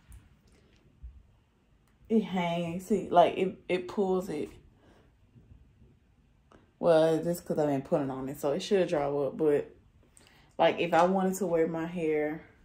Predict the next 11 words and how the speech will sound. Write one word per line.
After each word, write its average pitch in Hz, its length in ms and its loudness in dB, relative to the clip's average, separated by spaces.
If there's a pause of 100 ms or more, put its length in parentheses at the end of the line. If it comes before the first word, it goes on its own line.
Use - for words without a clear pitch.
(580)
let's - 180 -14 (100)
see, - 300 -20 (1200)
up, 202 840 -8 (1700)
the 220 80 -12
heck 254 180 -12
was 240 120 -12
it? 190 260 -12 (1700)
Up 190 240 -4
like 175 340 -4
this, 226 600 -4 (2750)
then 175 640 -4